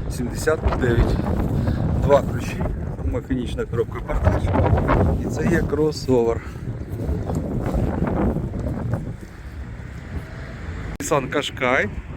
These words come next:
дві тисячі десятий рік, два і нуль дизель, повний привід, десять чотириста, нуль дев'яносто сім, шістсот три,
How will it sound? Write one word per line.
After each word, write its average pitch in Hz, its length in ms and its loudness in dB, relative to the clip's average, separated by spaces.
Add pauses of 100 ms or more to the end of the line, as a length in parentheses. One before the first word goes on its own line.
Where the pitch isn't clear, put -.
(580)
дві 165 100 -4
тисячі 135 480 -2 (1040)
десятий 143 500 4
рік, - 180 0
два 147 220 2
і 190 60 4
нуль 165 160 0
дизель, 120 380 0 (100)
повний 185 320 0 (100)
привід, 123 280 4 (100)
десять 180 360 4 (240)
чотириста, 117 560 -4 (380)
нуль 175 160 4
дев'яносто 139 400 2
сім, 214 280 -4 (800)
шістсот - 460 0
три, 156 320 4